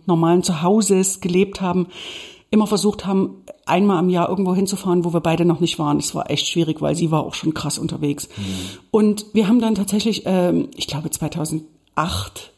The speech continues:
Speaker 1: oder zweitausenddreizehn, egal, haben wir, äh, festgestellt, dass wir beide noch nicht in Turin in Italien waren.
Speaker 2: Mhm.
Speaker 1: Das war eine ganz wunderbare Reise, aber wir hatten den Fehler gemacht, ein gemeinsames Zimmer zu buchen und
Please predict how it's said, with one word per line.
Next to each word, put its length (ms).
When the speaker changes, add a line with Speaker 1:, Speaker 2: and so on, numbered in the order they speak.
Speaker 1:
oder 180
zweitausenddreizehn, 720
egal, 340
haben 160
wir, 260
äh, 120
festgestellt, 500
dass 80
wir 80
beide 240
noch 100
nicht 200
in 100
Turin 420
in 100
Italien 560
waren. 280
Speaker 2:
Mhm. 260
Speaker 1:
Das 140
war 60
eine 100
ganz 260
wunderbare 520
Reise, 320
aber 220
wir 140
hatten 240
den 140
Fehler 240
gemacht, 440
ein 220
gemeinsames 520
Zimmer 220
zu 140
buchen 300
und 260